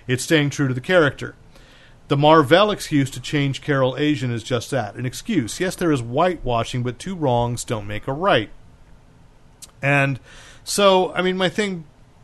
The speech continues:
back is there is I, we, I didn't get too much into that. I said, "Thank you. I, I will pass these comments along to Troy," which I did,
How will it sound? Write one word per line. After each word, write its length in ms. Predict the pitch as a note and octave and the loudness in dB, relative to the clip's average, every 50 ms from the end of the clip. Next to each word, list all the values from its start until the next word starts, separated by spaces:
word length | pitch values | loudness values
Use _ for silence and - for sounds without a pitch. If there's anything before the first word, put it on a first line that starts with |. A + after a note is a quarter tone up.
| - - - - - - _ _ _ _ - - - D3 C3+ B2 - - - - - - - - | -20 -20 -20 -20 -20 -20 _ _ _ _ -20 -20 -20 -20 -20 -20 -20 -20 -20 -20 -20 -20 -10 -2
back 280 | D#3 F3+ F3+ F#3 F3+ | 0 2 2 2 2
is 160 | A#3 A#3+ G3 D#3+ | 0 -2 2 6
there 160 | D#3+ D3 C#3 | 6 6 6
is 120 | C3+ A#2+ D3 | 6 2 0
I, 180 | C#3+ C#3 C#3+ C#3+ | -2 -2 -2 -4
we, 300 | C#3+ C#3+ D3 D#3 D#3 C3+ | -8 -10 -10 -8 -8 -6
I 100 | D3 D3+ | -4 -4
didn't 300 | D3 D3 C#3+ C#3 C3 B2 | -4 -4 -4 -4 -6 -6
get 280 | A2+ C3+ C3 B2 B2+ | -2 -2 -2 -2 -2
too 120 | - C#3 C3 | -4 -4 -2
much 180 | C3 B2 - | -2 -2 -2
into 100 | C3 B2 | -2 -2
that. 80 | A#2 A#2 | -2 -2
I 40 | A2 | -2
said, 200 | - A#2+ G2+ - | -4 -6 -6 -6
"Thank 260 | B2+ B2 B2+ B2 - | -4 -4 -4 -4 -6
you. 260 | B2+ B2 A#2+ A#2+ A#2 | -6 -6 -6 -6 -8
I, 240 | G#2 G#2 G2+ G2+ G#2 - | -8 -8 -8 -10 -10 -10
I 100 | G#2 A2 | -10 -10
will 100 | G#2+ G#2+ | -10 -10
pass 280 | G2 - A#2+ A#2 G#2 - | -6 -4 -4 -4 -4 -6
these 80 | A#2+ G#2 | -12 -12
comments 320 | - C3 A#2+ A2+ A2+ G#2 - | -8 -6 -6 -6 -6 -6 -6
along 160 | A2+ G#2+ G#2 | -8 -8 -8
to 60 | G2+ | -8
Troy," 300 | - - G3 G#3 G3 F3 | -6 -4 -2 0 0 0
which 180 | C3+ A#2 - A2+ | -2 -4 -4 -6
I 60 | A2 | -6
did, 280 | B2 D#3+ F3+ F#3 F3 | -2 -2 0 0 -2